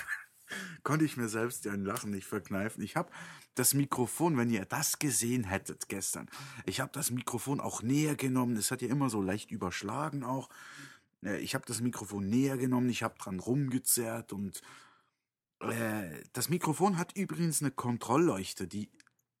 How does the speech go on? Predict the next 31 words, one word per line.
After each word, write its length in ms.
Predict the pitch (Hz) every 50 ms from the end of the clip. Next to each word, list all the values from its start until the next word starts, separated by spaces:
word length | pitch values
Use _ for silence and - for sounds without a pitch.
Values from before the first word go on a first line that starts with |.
| _ -
leuchtet 420 | 131 113 113 156 147 - 151 135
mir 160 | 123 127 123 127
jetzt 320 | 123 113 - - - - - -
ins 280 | - 127 156 - - -
Gesicht, 440 | - 110 - 110 117 - - - -
in 200 | - 113 123 123
meine 300 | 117 113 113 113 101 90
Richtung. 400 | 98 95 - - - - - - _ _ _ _ _ _ - -
<laughs> 640 | - - - - 214 - - - - 170 165 143 -
Jetzt 200 | 127 127 - -
fragt 320 | - 113 117 135 - -
ihr 60 | 117
euch, 160 | 107 101 -
wie 240 | - 107 110 107 101 _ _ _ _ -
dämlich 440 | 117 - 139 135 147 143 123 - 123
muss 160 | 120 - -
man 140 | 104 95 85
denn 160 | 90 90 85
sein? 280 | 82 87 82 82 - - _ - - - - - - - _ _ _ -
Ja, 140 | - - - - _ _ _ _ _ _ _ -
das 200 | - 117 - 147
ist 240 | 143 - - - _ -
eine 100 | 123 127
gute 240 | 127 165 165 - 151
Frage. 440 | - - 202 180 139 104 101 - -
Aber 360 | 127 143 165 147 120 104 -
ich 180 | 101 - -
hatte 180 | 143 - - 139
über 260 | - 123 127 123 123
das 200 | 110 107 104 -
Mikrofon 680 | 117 104 - - 104 92 - - 156 160 131 110 131 151